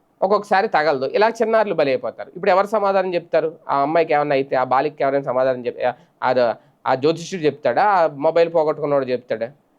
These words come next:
పోలీస్ స్టేషన్కి వెళ్ళి కేసు పెడితే ఆ ఐఎంఈ నెంబర్ ద్వారా, మొబైల్ నెంబర్ ద్వారా వాళ్ళు ట్రేస్ చేస్తున్నారు, దాన్ని బ్లాక్ చేస్తున్నారు, ఫోన్ని ఎవరికీ పని చేయకుండా చేస్తున్నారు. ఇమీడియట్‌గా ట్రేస్ చేసి ఆ ఫోన్ ఎక్కడ ఉందో పట్టుకుంటున్నారు.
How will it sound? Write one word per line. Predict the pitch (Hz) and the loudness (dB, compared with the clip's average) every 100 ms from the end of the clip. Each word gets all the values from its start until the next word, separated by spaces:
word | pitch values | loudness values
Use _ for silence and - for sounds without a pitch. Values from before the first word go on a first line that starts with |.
| _ _ - | _ _ 0
పోలీస్ | 180 269 | 2 2
స్టేషన్కి | 269 226 220 | 0 -2 0
వెళ్ళి | 202 175 | -2 0
కేసు | 165 190 | -2 0
పెడితే | - 135 240 | 0 0 0
ఆ | 285 170 | 0 2
ఐఎంఈ | 175 147 151 190 180 | 2 2 2 0 0
నెంబర్ | 160 131 123 | 2 2 0
ద్వారా, | 117 120 233 | 0 0 2
మొబైల్ | 208 147 160 | 0 0 2
నెంబర్ | 151 135 127 | 2 0 0
ద్వారా | 135 202 | 0 -2
వాళ్ళు | 143 | -2
ట్రేస్ | 151 165 - | -2 -2 0
చేస్తున్నారు, | 151 147 - 151 330 - _ _ - | -2 -2 -4 -2 -2 -10 _ _ -2
దాన్ని | 151 151 143 | 0 2 0
బ్లాక్ | 123 131 165 - | 2 0 0 0
చేస్తున్నారు, | 180 - 165 156 | -2 0 -2 -2
ఫోన్ని | 143 160 196 330 _ _ _ _ _ _ - | 0 0 0 -4 _ _ _ _ _ _ 0
ఎవరికీ | 147 165 185 | 2 2 -2
పని | 156 147 | -2 0
చేయకుండా | 185 180 165 | 0 0 0
చేస్తున్నారు. | 156 143 143 185 262 | 2 0 -2 -4 -4
ఇమీడియట్‌గా | 175 185 180 180 | -2 -2 -2 -4
ట్రేస్ | 170 170 180 | -2 -4 -2
చేసి | 202 196 | -2 0
ఆ | |
ఫోన్ | - 190 208 | 0 0 0
ఎక్కడ | 208 208 | -2 -2
ఉందో | 220 | -2
పట్టుకుంటున్నారు. | 220 202 247 208 139 110 | -2 -2 -4 -4 -4 -4